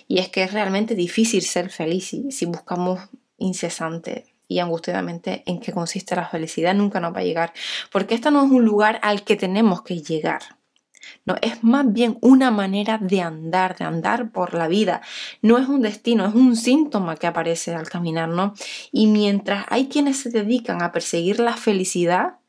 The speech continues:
otros la crean. Pues ¿cómo? Pues amando, sirviendo, desarrollando su conciencia, procurando cuidar lo esencial o, o brindando esos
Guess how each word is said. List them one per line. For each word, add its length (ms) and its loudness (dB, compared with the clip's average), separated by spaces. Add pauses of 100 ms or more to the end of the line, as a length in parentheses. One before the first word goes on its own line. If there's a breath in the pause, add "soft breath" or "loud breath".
(340 soft breath)
otros 400 0
la 240 2
crean. 420 -4 (840)
Pues 160 -4
¿cómo? 380 4
Pues 180 -10 (180)
amando, 540 -2 (240)
sirviendo, 720 -4 (540 loud breath)
desarrollando 640 -2
su 140 -6
conciencia, 640 -2
procurando 520 -2
cuidar 460 0
lo 80 -2
esencial 640 0
o, 160 0
o 160 2
brindando 460 0
esos 160 -4